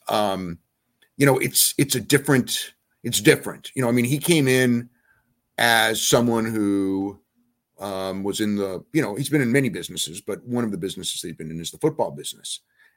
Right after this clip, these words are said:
And he kind of had the mentality of how you run a football franchise business-wise. I'm not talking about personnel-wise, business-wise. And that is a completely different mentality from anyone who has ever gotten into the wrestling business,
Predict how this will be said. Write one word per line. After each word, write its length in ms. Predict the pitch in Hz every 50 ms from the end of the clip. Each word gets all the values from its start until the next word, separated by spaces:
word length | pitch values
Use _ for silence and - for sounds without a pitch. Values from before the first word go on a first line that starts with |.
| _ -
And 380 | - 110 107 104 104 101 101
he 640 | 98 - - - 117 113 110 110 110 107 104 104 - _ _
kind 300 | - - 123 123 135 131
of 80 | 127 107
had 180 | 107 117 117
the 80 | 104 107
mentality 720 | 104 104 101 101 101 - 107 104 104 104 104 104 104 101
of 140 | 98 92 85
how 220 | 95 95 101 98
you 240 | 98 98 92 92 92
run 320 | 85 85 95 92 92 95
a 300 | 95 90 87 87 87 85 _ _ _ _ _ _ _ _ _ _ -
football 720 | - 170 165 - - 117 110 107 101 95 95 - - _ -
franchise 600 | - 120 135 135 135 - - 104 87 90 87 -
business-wise. 600 | - 143 135 113 117 101 - - 85 87 87 92
I'm 80 | 98
not 80 | 101 92
talking 180 | - 98 92
about 120 | 87 80 -
personnel-wise, 580 | - 85 - - 87 82 78 73 - - -
business-wise. 600 | - - 95 90 92 90 - - - - - - - _ _ - - - - - - - _ _ _ _ _ _
And 440 | - 131 131 117 117 120 117 110 113
that 160 | - 143 147
is 180 | 135 107 - - - -
a 80 | 127 - _ -
completely 640 | - - 127 - - - - - - 180 202 175 151 135
different 260 | 120 110 - 104 98
mentality 440 | 104 95 87 - 107 101 92 98 98
from 200 | - 101 92 - _
anyone 340 | - 135 123 120 110 107 101
who 60 | 98
has 120 | 95 87 90
ever 180 | 95 90 90
gotten 280 | 90 87 90 85 85 90
into 140 | 87 87 82
the 60 | 80
wrestling 340 | 82 87 82 - - 90 76
business, 540 | - 80 - 87 82 78 - - - -